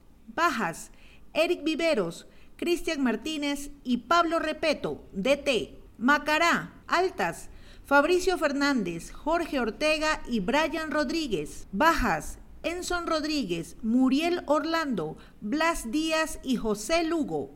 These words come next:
Manta, altas, Alejandro Fresotti. Bajas, Federico Cristóforo, Mushurruna. Altas, Santiago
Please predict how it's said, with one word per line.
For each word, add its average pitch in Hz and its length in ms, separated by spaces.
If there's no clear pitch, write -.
Manta, 247 600
altas, 294 600
Alejandro 302 640
Fresotti. 302 680
Bajas, 233 600
Federico 285 680
Cristóforo, 269 880
Mushurruna. 349 920
Altas, 330 560
Santiago 294 680